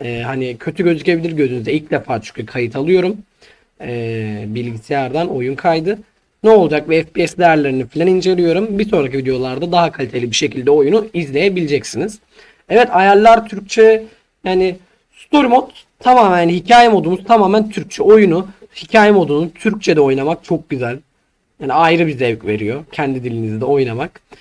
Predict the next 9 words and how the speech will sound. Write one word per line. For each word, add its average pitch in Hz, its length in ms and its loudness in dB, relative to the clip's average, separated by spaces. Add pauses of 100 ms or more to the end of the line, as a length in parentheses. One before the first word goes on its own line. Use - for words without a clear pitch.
(160)
Ve 214 100 2
tabii 262 240 0
ki 180 100 -8
de, 247 240 4
e, 156 200 2
şuradan 214 360 0
ayarlara 180 440 2
girin. 202 400 -2 (1200)
Buradan, 208 520 0